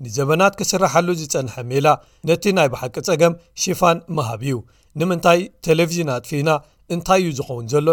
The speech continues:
ኢልና ዘይንሓትት ክብል እዚ ተጻዋታይ ባርሴሎና ስምዒቱ ገሊጹ። ካልእ ኣብ ዕረፍቲ ምስ ስድርኡ ኣብ ምዝንጋዕ እንከሎ ነዚ ቅትለት ናሄል ዝሰምዐ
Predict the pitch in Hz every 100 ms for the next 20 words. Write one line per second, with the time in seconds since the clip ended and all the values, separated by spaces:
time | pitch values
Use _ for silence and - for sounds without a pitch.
0 | 151 196 165 147 131 127 131 104 - 113
1 | 151 135 - - 160 165 - _ _ 156
2 | 160 170 180 190 156 160 143 139 131 131
3 | 113 123 147 - _ - 175 170 135 120
4 | 104 107 131 143 120 - _ _ _ -
5 | 185 180 - 165 151 185 165 185 170 160
6 | 196 151 151 151 156 - 151 165 185 156
7 | 127 117 101 139 151 160 156 - _ -
8 | 131 117 135 214 190 175 175 160 151 165
9 | - 156 - 135